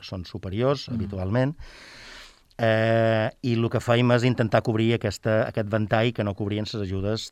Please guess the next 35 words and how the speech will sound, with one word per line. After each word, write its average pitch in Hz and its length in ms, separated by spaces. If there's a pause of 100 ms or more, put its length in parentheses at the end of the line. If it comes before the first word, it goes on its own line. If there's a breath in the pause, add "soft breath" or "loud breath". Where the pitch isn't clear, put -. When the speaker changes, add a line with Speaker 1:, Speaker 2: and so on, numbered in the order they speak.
Speaker 1:
tant 98 160
autonòmiques 95 420
com 101 140
estatals. 82 460 (760 loud breath)
Hem 127 640
fet 123 300
línies 123 340
d'ajut 117 300
també 117 340
en 131 220
els 98 80
estudiants 104 340
que 110 80
estudien 101 380
fora, 120 240
bàsicament, 110 480 (420 loud breath)
perquè 110 240
poguessin 110 380
seguir 113 400 (260)
estudiant. 101 400 (380 loud breath)
I 131 100
llavors 156 220
hem - 80
fet 123 100 (140)
tota 170 400
una 143 100
bateria, 113 460 (160)
tota 123 240
una 131 100
bateria 120 320
de 117 80
bonificacions, 113 720
de 110 140
taxes, 107 480
de 110 160